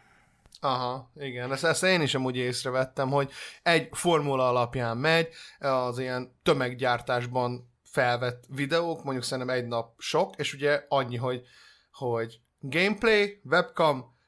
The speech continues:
és akkor a genuine reaction. Tehát igazából nem is egy, nem is egy szórakoztató gameplay videó, hanem egy, gyakorlatilag egy gameplayre reakció videó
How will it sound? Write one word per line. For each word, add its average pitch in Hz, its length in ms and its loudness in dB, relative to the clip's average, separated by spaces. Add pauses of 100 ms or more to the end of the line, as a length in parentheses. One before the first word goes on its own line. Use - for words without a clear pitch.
és 135 180 -2
akkor 131 220 -2
a 131 40 2
genuine 127 460 0
reaction. 117 640 -4
Tehát 135 180 0
igazából 139 720 0
nem 143 180 -2
is 120 160 -2
egy, 120 360 -6
nem 135 340 -2
is 123 140 -2
egy 120 200 -2
szórakoztató 123 640 0
gameplay 165 380 -4
videó, 160 320 0
hanem 139 240 0
egy, 131 100 -6
gyakorlatilag 131 520 0
egy 131 160 -2 (420)
gameplayre 123 840 -2
reakció 120 600 0
videó 117 500 -2